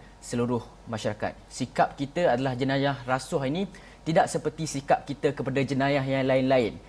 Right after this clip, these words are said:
Kita pandang ringan kepada rasuah sehingga, uh, jika disogok, kita orang biasa pun sanggup menerimanya dan kita tidak rasa bersalah ataupun rasa malu apabila menerima, uh, menerimanya walaupun diketahui orang apalah,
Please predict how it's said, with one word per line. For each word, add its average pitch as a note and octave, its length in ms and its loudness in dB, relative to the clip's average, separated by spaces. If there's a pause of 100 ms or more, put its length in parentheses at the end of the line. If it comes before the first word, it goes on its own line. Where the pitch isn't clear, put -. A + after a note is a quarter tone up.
(140)
Kita C#3 240 -2
pandang B2+ 320 2
ringan B2+ 240 2
kepada A#2 320 0
rasuah F3+ 400 0
sehingga, D3+ 560 4 (320)
uh, A2 320 4
jika C#3+ 320 0
disogok, E3 720 2 (240)
kita E3 240 2
orang C#3+ 240 4
biasa C#3+ 400 4
pun E3 160 -2
sanggup C#3+ 640 0
menerimanya A#2 800 0
dan A2+ 240 0
kita C#3 320 0
tidak B2+ 320 2
rasa - 160 -4
bersalah A#2+ 400 0
ataupun A2+ 240 -2
rasa A#2 240 -2
malu A#2+ 400 2 (320)
apabila A2+ 320 0
menerima, A2 480 2 (160)
uh, G2+ 320 -2
menerimanya A#2 480 0
walaupun B2 320 2
diketahui A2+ 400 -2
orang B2+ 400 2
apalah, C3 320 0